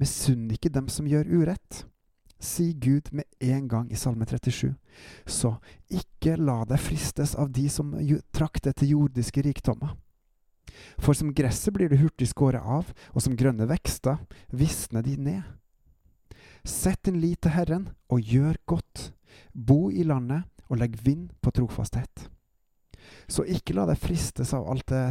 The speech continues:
som er ondt, og det som er, gir, eh, jordisk glede, fordi at i morgen er det borte. Det kommer til å visne, det kommer til å forsvinne helt. Men sett din lit til Herren og gjør godt.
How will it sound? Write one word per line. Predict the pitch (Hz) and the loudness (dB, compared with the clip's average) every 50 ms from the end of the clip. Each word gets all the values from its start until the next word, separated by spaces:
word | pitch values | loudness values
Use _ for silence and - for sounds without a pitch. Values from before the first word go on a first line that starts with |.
| 127 | -2
som | - 135 127 123 123 120 - 123 | -2 -2 -2 -2 -4 -6 -4 -4
er | 123 - - | -4 -4 -4
ondt, | - 139 160 180 170 - - 131 | -4 -4 -4 -4 -6 -4 -2 -2
og | 120 | -2
det | 117 117 110 | -2 -2 -4
som | - 127 120 | -2 -4 -4
er, | - _ | -4 _
gir, | - 220 151 135 120 123 131 135 139 139 - | -12 -10 -8 -6 -2 0 0 0 0 -2 -4
eh, | - 123 120 120 123 123 113 | -6 -6 -4 -4 -4 0 4
jordisk | - 147 156 147 135 107 120 120 - - - 143 | 4 4 6 4 2 0 -2 -2 -2 -4 -4 -2
glede, | 139 139 131 117 123 160 - - - - - - - - - | -2 -2 -2 -2 -4 -6 -6 -8 -12 -20 -20 -20 -12 -8 -2
fordi | - - 156 147 143 139 | 2 2 2 4 2 0
at | 131 - - - - - - | -4 -6 -12 -16 -16 -4 -2
i | 131 127 | 0 2
morgen | 135 143 135 120 139 | 2 2 2 2 2
er | 165 | 0
det | 151 123 | 0 -2
borte. | 139 139 - - 87 - - - - _ _ _ - - | -4 -6 -6 -6 -8 -8 -8 -12 -20 _ _ _ -10 -4
Det | - 117 | 0 0
kommer | 143 135 - | 0 2 2
til | 131 127 | 2 2
å | 147 | 2
visne, | 165 151 - - 123 | 0 0 -2 -2 0
det | 117 - | 0 0
kommer | 147 135 - | 0 -2 -2
til | 127 - | -2 -2
å | - | -2
forsvinne | 143 - - - 135 135 131 - 170 | -2 -2 -2 -4 -4 -2 -4 -4 -4
helt. | 175 180 - - - - - - - - - - - - - | -4 -4 -6 -10 -12 -16 -16 -18 -18 -20 -20 -20 -18 -6 -4
Men | - 131 - | -4 -4 -4
sett | - - - 165 160 - | -4 -4 -4 -4 -4 -4
din | - 160 151 160 | -4 -2 0 0
lit | 175 - - | -2 -2 -4
til | 175 - - | -6 -6 -6
Herren | 185 185 - 190 220 - - - _ - | -6 -6 -4 -6 -8 -8 -12 -12 _ -2
og | 131 | -2
gjør | 127 120 135 143 160 - - 196 | 0 2 2 2 0 -2 -4 -8
godt. | 196 - _ - - - | -10 -10 _ -16 -16 -14